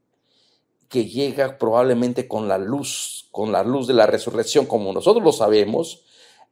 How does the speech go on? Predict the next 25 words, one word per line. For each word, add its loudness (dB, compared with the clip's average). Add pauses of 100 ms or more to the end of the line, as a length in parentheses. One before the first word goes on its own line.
(120)
y, -2 (640)
e 8
invita 2
a 8
la 6
comunidad 4 (1200)
a 2
salir 0 (380)
como 4
en 2
un 0
nuevo 8
éxodo". -2 (320)
Va 8
a 4
ser 2
el 2
nuevo 10
éxodo 6
de 8
la 4
casa 4
de 6
la 6
liberación. 0